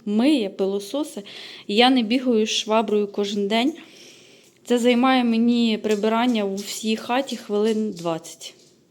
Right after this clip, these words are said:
Двадцять хвилин і все ідеально чисто. Бачите, тут колба, яка збирає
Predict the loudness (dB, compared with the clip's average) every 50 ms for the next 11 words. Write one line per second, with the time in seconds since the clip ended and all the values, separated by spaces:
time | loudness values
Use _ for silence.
0 | _ _ _ -10 -2 0 0 0 0 -2 -6 -8 -8 -6 -4 -2 0 2 2 2
1 | 2 0 -4 -10 -14 -18 -20 -20 -20 _ -2 -2 -2 -2 -2 -2 2 2 2 2
2 | 2 0 0 0 0 2 2 2 0 0 0 -2 -4 -6 -8 -8 -10 -12 -14 -18
3 | -20 -20 _ _ -20 -20 _ _ _ -20 -20 -14 -8 -6 -6 -6 -4 -6 -8 -8
4 | -8 -8 -10 -8 -6 -4 -4 -4 -2 -2 -2 -2 -2 -2 -6 -8 -8 -6 -8 -6
5 | -4 -4 -4 -4 -4 -4